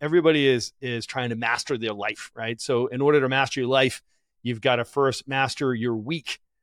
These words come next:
right? And in order to master your week, you have to first master your day. And in order to master your day, you gotta first master your morning. And in order to master your morning, you have to first master yourself. Man, I just needed to hear that, right? And that was truth for me.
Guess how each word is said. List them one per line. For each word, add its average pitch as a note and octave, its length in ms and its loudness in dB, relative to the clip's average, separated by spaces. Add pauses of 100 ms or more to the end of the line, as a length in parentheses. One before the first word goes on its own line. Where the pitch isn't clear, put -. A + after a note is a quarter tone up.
(140)
right? A#2+ 240 0
And B2+ 160 0
in B2 120 0
order D3 260 6
to C3+ 60 6
master B2+ 420 0
your A#2+ 140 -2
week, C#3 300 0
you B2 60 0
have A#2+ 140 0
to A#2 80 -10
first C3+ 320 -2
master B2 380 -4
your A2 100 -6
day. G#2 380 0 (260)
And B2 100 -4
in B2 120 0
order C3+ 240 6
to A#2+ 80 -2
master B2+ 320 0
your A#2 100 0
day, C3 140 2
you B2 100 2
gotta A#2+ 160 0
first C#3 300 2
master B2+ 520 0
your B2 200 0
morning. B2+ 580 4 (300)
And B2 100 -2
in A#2+ 80 -2
order C3+ 300 4
to B2 80 2
master B2 340 0
your A#2 80 2
morning, B2 400 0
you A#2 140 -4
have B2 140 -4
to A2+ 100 -10
first B2 320 -2
master A2+ 320 -2
yourself. G#2+ 420 -6 (320)
Man, C#3+ 240 0
I C3 140 -2
just D3 200 -4
needed D3 480 4
to B2+ 120 0
hear C3+ 240 0
that, A#2 240 -4
right? C3 200 0
And C#3 120 -6
that B2+ 80 -2
was A2+ 100 -8
truth - 560 -2
for B2 140 0
me. A#2+ 280 0